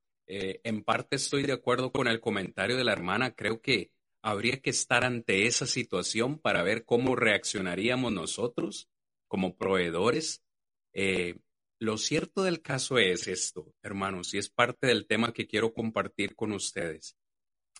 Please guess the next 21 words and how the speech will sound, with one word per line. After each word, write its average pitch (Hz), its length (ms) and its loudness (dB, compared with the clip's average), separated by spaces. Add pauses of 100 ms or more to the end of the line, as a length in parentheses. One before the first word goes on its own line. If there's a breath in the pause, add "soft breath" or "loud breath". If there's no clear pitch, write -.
(260)
Todos 147 320 6
necesitamos 113 880 0
tomar 98 400 0
decisiones 110 800 -2
en 101 180 -6
la 87 140 -2
vida. 87 340 -4 (1300)
Pero 98 140 -2
nosotros, 113 600 0
los 95 240 -2
hijos 147 240 -2
de 104 140 2
Dios, 110 240 4
necesitamos 120 880 -2
asegurarnos 101 1040 2
que - 240 -6
nuestras 95 720 0
decisiones, 113 1000 2 (1000)
cualesquiera 101 640 2 (160)
que 98 140 -2
sean, 131 440 -2